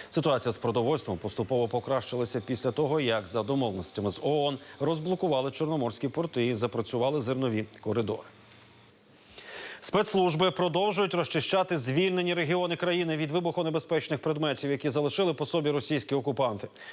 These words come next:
Тільки на Черкащині, яка двадцять четвертого лютого найбільше постраждала від ворожих обстрілів, знешкодили понад тридцять тисяч мін і снарядів.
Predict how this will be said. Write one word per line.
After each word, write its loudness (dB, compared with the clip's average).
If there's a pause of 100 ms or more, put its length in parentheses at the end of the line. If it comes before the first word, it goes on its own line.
Тільки 2
на 2
Черкащині, 0
яка 0
двадцять 0
четвертого 0
лютого 0
найбільше 0
постраждала 0
від -4
ворожих 0 (100)
обстрілів, 2 (200)
знешкодили 0
понад -2
тридцять 0
тисяч -2
мін 0
і 0
снарядів. 0